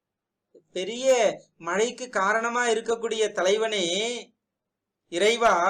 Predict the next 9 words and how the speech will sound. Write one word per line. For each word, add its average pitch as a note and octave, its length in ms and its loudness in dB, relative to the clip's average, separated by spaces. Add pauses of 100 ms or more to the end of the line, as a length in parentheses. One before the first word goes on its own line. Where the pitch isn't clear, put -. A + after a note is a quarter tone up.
(1000)
பரம்பொருளே, G#3+ 640 4 (760)
நீ B3+ 180 4 (360)
உன் A#3+ 200 -2 (100)
கையில் C#4 540 4 (340)
மழையை C4 580 6 (360)
கொஞ்சமும் D#4 640 4
ஒளித்து D#4+ 480 4
வைத்துக் E4 440 2
கொள்ளாமல் A#3 640 4